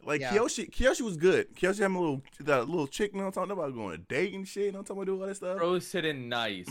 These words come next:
Speaker 3: bro.
Speaker 1: <clears throat> But
Speaker 3: Fuck your
Speaker 1: they
Speaker 3: friends at the point. Fuck your fucking friends, bro.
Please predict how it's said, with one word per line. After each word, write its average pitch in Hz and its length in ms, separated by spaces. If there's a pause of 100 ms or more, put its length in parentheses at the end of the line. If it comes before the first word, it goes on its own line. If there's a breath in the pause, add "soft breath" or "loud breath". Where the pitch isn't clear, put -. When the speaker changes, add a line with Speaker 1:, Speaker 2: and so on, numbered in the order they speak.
(100)
Speaker 3:
bro. 95 400
Speaker 1:
<clears throat> - 40 (320 soft breath)
But 269 100
Speaker 3:
Fuck 220 100
your 220 100
Speaker 1:
they 208 60
Speaker 3:
friends 180 240
at 165 80
the 151 80
point. 143 260
Fuck 247 240
your 220 140
fucking 190 380
friends, 139 360
bro. 127 520